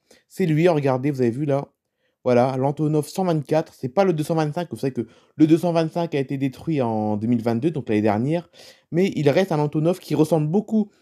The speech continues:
à celui qui a été détruit. Regardez, il ressemble beaucoup à celui qui a été détruit, mais, euh, voilà, il vole toujours lui par contre. Et je crois qu'il, qu'il existe plusieurs exemplaires de celui-là, je crois. Il me semble que l'Antonov cent vingt-quatre, il existe, euh, plusieurs exemplaires, je crois.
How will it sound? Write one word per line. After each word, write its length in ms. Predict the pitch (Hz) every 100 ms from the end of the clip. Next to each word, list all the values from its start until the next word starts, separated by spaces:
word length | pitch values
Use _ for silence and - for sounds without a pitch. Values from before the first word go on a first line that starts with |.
| _
à 100 | 165
celui 180 | 165 170
qui 80 | 151
a 40 |
été 120 | 151
détruit. 260 | 151 139 175
Regardez, 260 | 123 135 -
il 100 | 127
ressemble 300 | 123 127 139
beaucoup 260 | 151 160 175
à 40 |
celui 180 | 165 147
qui 100 | 143
a 20 |
été 140 | 131
détruit, 480 | 127 123 - 156 170 _ _ _ _ _
mais, 320 | 127 151 156
euh, 100 | 131
voilà, 320 | 113 107 107 120
il 100 | 113
vole 160 | 127
toujours 380 | 135 127 117 127
lui 140 | 110
par 160 | 120 101
contre. 260 | 120 123 - _ _ _ -
Et 140 | 147
je 100 | 135
crois 220 | 127 170
qu'il, 280 | 170 147 131
qu'il 160 | 127 139
existe 440 | 117 147 - 127
plusieurs 280 | 110 156 139
exemplaires 460 | 117 113 104 98
de 60 | 90
celui-là, 240 | - 101
je 80 | 90
crois. 320 | - 87 98 - - _ -
Il 80 |
me 60 | 135
semble 200 | 175 180
que 80 | 151
l'Antonov 400 | 147 147 156 160
cent 120 | 147
vingt-quatre, 420 | 135 139 156 160
il 80 | 120
existe, 380 | 110 117 143 -
euh, 360 | 107 98 92
plusieurs 340 | 92 - 147 131
exemplaires, 420 | 120 113 110 131
je 40 |
crois. 320 | 117 - 127